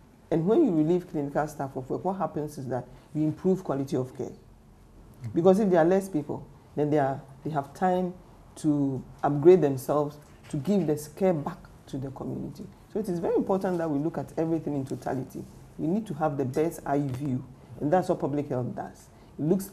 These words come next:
Speaker 1: at the bird's, the bird's eye view, not just sitting in the clinic. People have diarrhea, they come, you treat them. They have diarrhea, they come, you treat them.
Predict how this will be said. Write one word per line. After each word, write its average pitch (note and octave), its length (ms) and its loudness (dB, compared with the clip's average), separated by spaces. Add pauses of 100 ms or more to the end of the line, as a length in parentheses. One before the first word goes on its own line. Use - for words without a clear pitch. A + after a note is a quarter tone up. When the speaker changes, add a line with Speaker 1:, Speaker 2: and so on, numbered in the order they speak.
Speaker 1:
at D#3 200 -8
the E3 80 -4
bird's, D#3 640 -2
the C#3 100 -2
bird's D3+ 400 2
eye D3 200 2
view, C3 300 -2 (280)
not G4+ 100 2
just D4 180 4
sitting F#3+ 200 0
in E3 100 4
the C#3+ 80 4
clinic. D#3 400 2 (300)
People F#3+ 240 4
have E3 180 8
diarrhea, D3 340 8
they C3+ 120 2
come, C#3 240 2
you C3+ 60 0
treat D3 240 0
them. B2 140 -2 (960)
They B3+ 120 6
have D3 180 4
diarrhea, D3 300 6
they B2+ 100 2
come, D3 200 0
you C3+ 60 0
treat C#3 220 0
them. - 140 -6